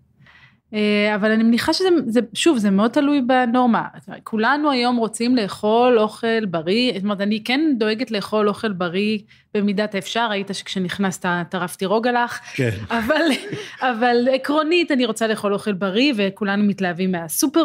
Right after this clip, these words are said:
Speaker 1: פו-, פודס, או איך שלא יקראו להם, אז זה, זה לא ש-, ואני כן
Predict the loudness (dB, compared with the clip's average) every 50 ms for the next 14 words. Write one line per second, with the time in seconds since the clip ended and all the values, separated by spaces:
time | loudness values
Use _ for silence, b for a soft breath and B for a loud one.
0 | 0 0 -2 0 0 0 0 -2 0 2 2 4 4 2 2 2 2 2 2 0
1 | 0 0 0 0 0 0 0 0 2 2 2 2 2 0 0 -2 -2 -4 -4 -4
2 | -2 0 0 0 0 0 0 0 0 0 -2 -4 -4 -4 -4 -4 -2 -2 0 2